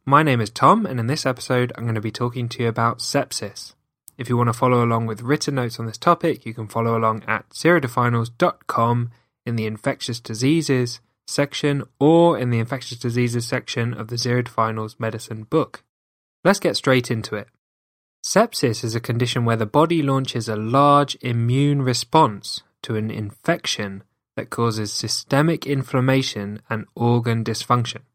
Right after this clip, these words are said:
Let's start this episode off by understanding the pathophysiology of sepsis. The pathogens are recognized by macrophages, lymphocytes, and mast cells in the immune system.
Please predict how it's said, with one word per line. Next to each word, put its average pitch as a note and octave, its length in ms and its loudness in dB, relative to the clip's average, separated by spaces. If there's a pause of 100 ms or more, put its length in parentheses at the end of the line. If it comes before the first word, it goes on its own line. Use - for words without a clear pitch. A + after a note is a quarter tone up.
(480)
Let's F#3 160 4
start F#3 240 2
this C#3 160 -4
episode C3+ 340 2
off B2+ 220 0
by A#2+ 400 2
understanding A#2+ 600 0
the G#2+ 100 -4
pathophysiology A#2+ 1080 2
of G2+ 80 -8
sepsis. - 640 -12 (600)
The A#2+ 100 0
pathogens A#2+ 960 0
are A#2 140 0
recognized A#2 680 2
by G#2+ 360 0
macrophages, B2 1120 0 (260)
lymphocytes, A#2+ 720 -2
and A2 240 -6
mast C3+ 400 4
cells G2+ 500 -2
in A2+ 200 -6
the A2 100 -4
immune A#2 360 0
system. - 500 -10